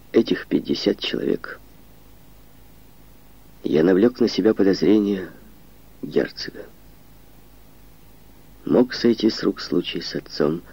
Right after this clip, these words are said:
Балестером. Но не это. Дон Педро прислан сюда посмотреть, что здесь делается.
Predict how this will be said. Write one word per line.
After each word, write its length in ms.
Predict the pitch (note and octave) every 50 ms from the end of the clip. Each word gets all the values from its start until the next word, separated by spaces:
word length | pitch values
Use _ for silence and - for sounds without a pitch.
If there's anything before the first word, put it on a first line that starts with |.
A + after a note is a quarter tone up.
| - - - -
Балестером. 720 | D2 D#2+ D2+ C2 - - - - B1 - - - - - - - - - - - - - - - - - - - - - - - - - - - -
Но 240 | C2+ C2+ C#2 C2 B1+
не 260 | B1 B1 B1 A#1+ -
это. 280 | - - - - - - - - - - - - - - - - - - - - - - - - - - - - - - - - - - - - - - - - - - - - - - - - - - - - - - - -
Дон 280 | - - - - - - - -
Педро 440 | - A2+ A2+ - - - A#1+ - - - - - - - - - - - - - - - - - - - - - - - - - - -
прислан 500 | - E2 F#2 E2+ - - - D2+ D2+ C#2+
сюда 280 | - - E2 D2 D2+
посмотреть, 540 | - - D2+ - E2 D2+ D2 - E2+ E2 -
что 340 | - - - - - F2+ F2
здесь 320 | D2 - - D#2 D2 -
делается. 600 | - - G2 E2 A1+ A1+ - - - - - -